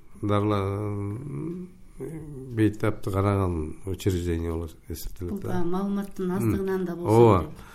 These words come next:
Speaker 2: керек.
Speaker 1: Эми калп эле уялгандар бар да эми. Бүт адамдардыкы окшош. Эркек, аялдар баары эле окшош. Көрүп аныктап аткан жер интимный место тиги бу деп айтылат.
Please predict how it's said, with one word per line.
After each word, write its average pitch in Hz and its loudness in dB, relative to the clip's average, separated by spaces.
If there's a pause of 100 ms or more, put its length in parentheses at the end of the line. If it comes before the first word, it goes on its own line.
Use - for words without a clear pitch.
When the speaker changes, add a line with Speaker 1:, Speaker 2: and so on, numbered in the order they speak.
(120)
Speaker 2:
керек. 139 2
Speaker 1:
Эми 123 4
калп 135 2
эле 127 12
уялгандар 113 10
бар 110 0
да 107 0
эми. 90 -4 (380)
Бүт 120 4
адамдардыкы 117 8
окшош. 113 4 (500)
Эркек, 101 6
аялдар 104 10
баары 101 8
эле 101 8
окшош. 104 4 (460)
Көрүп 104 4
аныктап 98 0
аткан 98 -2
жер 95 0 (440)
интимный 107 8
место 107 4
тиги 107 0
бу 110 2
деп 107 0
айтылат. 110 2